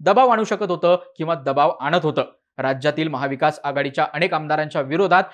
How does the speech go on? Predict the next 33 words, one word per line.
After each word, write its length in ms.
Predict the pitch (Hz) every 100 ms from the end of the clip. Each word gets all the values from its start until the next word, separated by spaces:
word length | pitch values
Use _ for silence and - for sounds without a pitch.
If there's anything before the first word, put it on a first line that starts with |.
| _
ईडीच्या 300 | 190 202 220 220
माध्यमातून 480 | 190 180 180 190
चौकशी 420 | 196 175 160 196 196
सुरू 180 | 180
होती, 200 | 151 143 127 _ _ -
त्यामुळं 280 | 139 139 151
काही 280 | - 143 214
आमदारांनी 500 | 190 175 165 156 170
दबावापोटी 640 | 147 170 214 214 185 175 175 _ _
तर 80 | 147
काही 300 | 139 127 147
आमदारांनी 460 | 156 143 143 143 156 -
अंतरात्म्याचा 640 | 143 139 175 147 151 143 170
आवाज 260 | 139 165 208
ऐकून 320 | 196 185 202 208 _ 202
भाजपला 480 | 185 196 220 214
मतदान 400 | 202 165 185 202
केल्याचं 400 | 170 151 151 185 151
बोललं 240 | 165 170
जातं. 240 | 147 135 117 _ _ _
अशा 180 | 131 202
पद्धतीनं 540 | 190 143 147 143 135
भाजपनं 540 | 156 131 147 170 135 156
जवळपास 520 | 139 151 151 147 - -
एकवीस 360 | 156 175 196 -
अधिकची 320 | 165 202 226
मतं 180 | 175 160
घेतली 260 | 143 139 143
होती. 240 | 143 - _ _ -
मात्र 180 | 120 127
यावेळी 380 | 127 160 208 220
काय 180 | 202
झालंय 240 | 180 170